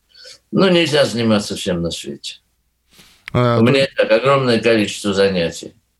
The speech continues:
Speaker 2: То есть, как только костерочек потухает, вы понимаете, что надо сворачивать это дело, да?
Speaker 1: Ну, а зачем себя заставлять?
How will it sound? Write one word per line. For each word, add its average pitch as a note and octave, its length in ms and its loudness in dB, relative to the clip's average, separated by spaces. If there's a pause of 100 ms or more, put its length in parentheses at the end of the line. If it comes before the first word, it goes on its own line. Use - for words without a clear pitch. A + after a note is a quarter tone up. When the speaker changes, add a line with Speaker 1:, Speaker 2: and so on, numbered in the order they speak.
(1300)
Speaker 2:
То D3 100 2
есть, - 280 -2
как - 180 -2
только E3+ 320 -2 (220)
костерочек D3 640 0
потухает, D#3+ 720 0
вы A#2+ 160 0
понимаете, B2+ 580 -2
что G2+ 680 -2
надо A#2 680 0
сворачивать G#2 840 -2
это D2 180 -14
дело, D#2 340 -6
да? G2 180 -8
Speaker 1:
Ну, F3 120 4
а F3 60 2
зачем D#3+ 360 -2
себя F#2+ 180 -2
заставлять? E2 640 -4